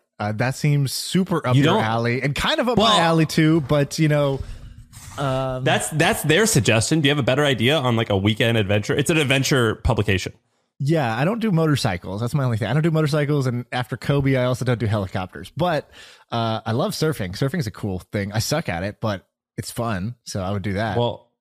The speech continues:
Speaker 2: if you come up with a better idea, then, then pitch it. Um,
Speaker 1: Okay.
Speaker 2: but they, like, it's all paid for and everything.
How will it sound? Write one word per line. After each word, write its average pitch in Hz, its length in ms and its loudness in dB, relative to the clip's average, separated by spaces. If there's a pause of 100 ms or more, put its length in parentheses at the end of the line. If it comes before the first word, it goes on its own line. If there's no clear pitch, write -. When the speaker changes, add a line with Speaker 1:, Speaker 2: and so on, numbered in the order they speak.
(360)
Speaker 2:
if 110 160 -2
you 135 80 2
come 151 180 0
up 147 80 -2
with 135 100 -2
a 127 40 -4
better 131 240 2
idea, 113 400 2
then, 98 340 0 (180)
then 98 200 2
pitch - 260 -4
it. 87 220 -4 (120)
Um, 92 280 0
Speaker 1:
Okay. 85 180 -6
Speaker 2:
but 98 400 0
they, 101 220 4
like, 95 320 0
it's 107 180 -2 (160)
all 113 500 0 (200)
paid 127 220 0
for 90 140 -2
and 90 80 -2
everything. 87 440 -2